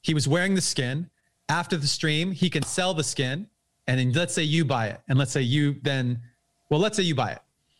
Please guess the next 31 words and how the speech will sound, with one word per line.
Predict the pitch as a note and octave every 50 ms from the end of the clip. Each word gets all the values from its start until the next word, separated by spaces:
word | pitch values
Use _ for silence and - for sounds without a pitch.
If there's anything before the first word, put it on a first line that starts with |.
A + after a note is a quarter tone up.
| _ _ - - - _
You | D3 F#3+ -
can | B3+ A#3+
actually | A3+ - - - D#3+
prove | - - - - - - C4+ D4 D4 A#3+ E3+ C3+ A#2 A#2 B2+ - - - _ _ _ _ _ _ _ _ _ _ _ _ _ _ _ _ _ _ _ _ -
that | B2 D#3+ E3 D#3 C3+
he | - - - G3 G#3+ G#3+
owned | F#3+ F3+ F3+ E3+ D3+
it | F3 F#3 - -
and | D3+ D3 D#3+
that | E3 E3
you | D#3+ G#3 C4 B3
own | F3+ D3+ C#3 C3
it, | C#3 D3
and | D3 C#3+
it | D3+ C#3+ -
has | - D#3 D3 C#3
a | D3
value. | B2+ F#3+ A3 A3+ E3 B2 G#2+
And | A2+ A#2
then | C3 C3+ C3+ C#3+
Ninja | D#3+ E3 D#3 F#3+ G3
sold | - - F3 F3 F#3+
it | F#3
to | - - D#3+
you | C3+ C3+ D3+ D#3+
for | C#3+ - D3 C3 B2 B2 B2+ B2+ B2+ _ _ _ _ _ _ _ _ _ _ _ _ -
a | A#2+
hundred | G#2+ D3+ D#3+ E3 D#3+
and | D#3+ C#3
fifty | - E3 A#2+ E3+ D3+
dollars | C#3 A#2+ A2+ G#2 A#2 C#3+ E3 E3+ - -